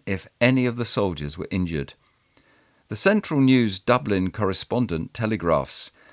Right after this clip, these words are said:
"There were riotous scenes which took place in Dublin when about three hundred or four hundred soldiers paraded the streets around eight thirty, singing songs and behaving in a threatening manner to passers-by.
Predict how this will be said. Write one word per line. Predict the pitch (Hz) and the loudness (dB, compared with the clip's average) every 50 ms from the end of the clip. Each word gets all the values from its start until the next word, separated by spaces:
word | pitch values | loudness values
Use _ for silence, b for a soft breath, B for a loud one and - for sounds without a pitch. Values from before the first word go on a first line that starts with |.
| b b b b | b b b b
"There | - 107 | 0 2
were | 117 120 | 4 4
riotous | 117 117 135 135 127 120 110 - - 104 90 | 6 6 8 10 10 8 8 4 0 -4 -2
scenes | - - - 127 107 90 85 78 76 82 | -2 -2 0 0 2 2 0 0 -2 -6
which | 87 - - - | -8 -8 -8 -8
took | - 110 - - | -8 -8 -6 -2
place | - 104 101 92 - - | 0 0 0 0 0 -2
in | 98 98 | -2 0
Dublin | 87 117 120 120 104 92 85 85 92 | 2 2 2 2 2 0 -2 -2 -2
when | 98 101 107 | -2 -2 0
about | 104 107 104 92 - | 4 4 4 2 2
three | - - - 139 165 170 | -4 -6 -4 -2 -2 -2
hundred | 131 120 127 131 131 127 120 - | -2 0 0 0 0 0 -2 0
or | - 113 110 101 | 0 0 0 0
four | - - 127 139 147 127 | 0 -2 -2 -2 0 0
hundred | 123 123 127 127 120 - | 0 -2 -2 -2 -4 -4
soldiers | - - - 123 113 98 80 76 76 78 | -4 0 2 2 2 2 0 -2 -4 -6
paraded | - - - 101 92 104 107 123 127 131 117 | -6 -6 -4 0 2 2 2 2 0 -4 -4
the | 120 117 | -4 -6
streets | - - - 107 90 78 - - - - | -6 -4 -2 -2 -2 -2 -2 -6 -8 -6
around | 85 - 95 92 92 98 - - - | -4 0 0 0 0 0 -4 -2 -2
eight | 123 117 - - | -2 -2 -4 -6
thirty, | - - 123 113 95 - - 76 76 | 0 2 2 2 2 0 -4 -6 -4
singing | - - - 104 104 107 110 110 | -4 -4 -4 -2 0 0 0 0
songs | - - 135 117 98 85 87 82 87 | -2 0 0 2 2 2 0 -2 -4
and | 92 92 | -4 -2
behaving | 98 95 95 113 127 131 104 92 85 82 82 B B B B B B B | -2 -2 0 0 2 2 2 0 -2 -4 -4 B B B B B B B
in | 104 107 | 2 2
a | 107 101 | 2 2
threatening | - - - - - 156 156 - - 123 113 117 113 | 0 -6 -8 -2 0 0 0 0 -2 -2 0 2 2
manner | 120 120 113 87 69 58 - _ _ | 2 2 2 0 -2 -6 -8 _ _
to | - - | -16 -14
passers-by. | - - 98 92 85 - - 87 78 78 - 104 101 92 82 73 67 | -6 -2 0 0 0 0 -4 -8 -8 -2 2 4 4 4 4 0 -2